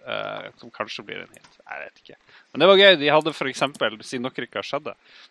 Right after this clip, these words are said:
de skulle, eh, intervjue hun Jenny Jensen, hun der, eh, countrydama, om, eh, ufrivillig barnløshet.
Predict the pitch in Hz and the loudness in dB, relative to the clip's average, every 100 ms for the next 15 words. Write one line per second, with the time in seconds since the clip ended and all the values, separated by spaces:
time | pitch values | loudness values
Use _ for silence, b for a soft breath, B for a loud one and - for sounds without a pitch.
0 | _ 127 127 127 - 123 123 117 110 113 | _ -8 -6 -6 -4 -2 0 0 0 -4
1 | 117 123 113 135 104 98 101 104 120 135 | -10 -10 -6 -2 -2 -4 -8 -6 -6 -4
2 | 120 135 170 - 104 107 101 98 95 95 | -2 -4 -4 -12 -14 -12 -12 -14 -16 -18
3 | _ _ - 120 - 151 143 131 107 104 | _ _ -14 -14 -10 -6 -4 -4 -6 -12
4 | - 110 107 104 104 104 101 101 101 95 | -12 -14 -12 -14 -14 -14 -10 -8 -8 -10
5 | b b _ 131 - 156 147 143 117 104 | b b _ -14 -8 -2 -2 -2 -4 -4
6 | 117 120 143 160 - - 117 - | 0 0 2 -2 -2 -6 -8 -12